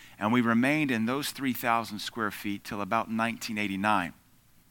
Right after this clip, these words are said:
Pastor Vaughn started this church with the mandate to teach my people about the move of the Holy Spirit.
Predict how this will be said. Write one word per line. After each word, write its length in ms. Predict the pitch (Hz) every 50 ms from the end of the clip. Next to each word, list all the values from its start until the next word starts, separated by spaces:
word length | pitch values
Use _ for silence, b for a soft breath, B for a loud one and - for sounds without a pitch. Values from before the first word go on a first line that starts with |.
| _ _ _ _ _ _ _ _ B B B B B B B B B B B B B B
Pastor 360 | _ - 170 185 175 - 175 156
Vaughn 240 | 143 165 170 175
started 360 | 165 - - 185 175 185 180 156
this 160 | 156 143 -
church 320 | - - 175 160 156 -
with 140 | - 131 -
the 80 | - 127
mandate 680 | 127 131 147 160 185 190 180 143 120 113 113 127 120 -
to 80 | - 110
teach 480 | - - - 180 185 180 - - -
my 200 | 139 139 156 160
people 440 | - - - 139 127 - 131 123 117
about 320 | 113 110 117 113 113 110
the 60 | - 107
move 260 | 107 113 117 113 107
of 80 | 110
the 80 | 98 101
Holy 240 | 98 110 104 98 98
Spirit. 400 | - - - - 92 87 82